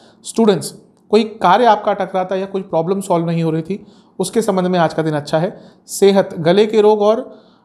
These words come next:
आँखों के रोग बहुत तंग करेंगे। सर्वाष्टक में आपका, अ, बारहवाँ स्थान अत्यंत बली है, तो सेहत का तो ध्यान देना ही पड़ेगा और खर्चे भी थोड़े बढ़ेंगे।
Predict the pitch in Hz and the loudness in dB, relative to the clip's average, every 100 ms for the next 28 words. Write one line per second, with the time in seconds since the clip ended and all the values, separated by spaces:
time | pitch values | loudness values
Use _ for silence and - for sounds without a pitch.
0 | _ 170 170 180 220 214 185 175 175 175 | _ -2 -2 0 0 0 0 0 -2 -2
1 | 175 175 165 160 196 - 156 156 156 - | -4 -2 -4 -4 -4 -2 2 2 0 -6
2 | 226 226 196 185 165 - 170 - - _ | -8 -4 -2 0 0 0 -2 -2 -12 _
3 | _ _ _ _ _ _ _ - 180 175 | _ _ _ _ _ _ _ -4 0 2
4 | 180 175 - 160 170 202 202 202 180 180 | 0 -4 -4 2 4 2 2 -4 -4 -6
5 | 180 170 170 196 196 185 185 196 202 175 | -6 -6 -6 -6 -4 -2 -2 -2 -2 0
6 | 175 175 165 170 180 165 160 214 190 - | 0 0 -2 0 0 0 -2 -2 -4 -4
7 | 165 156 180 170 156 139 127 131 | -6 -2 0 0 -2 -4 -6 -8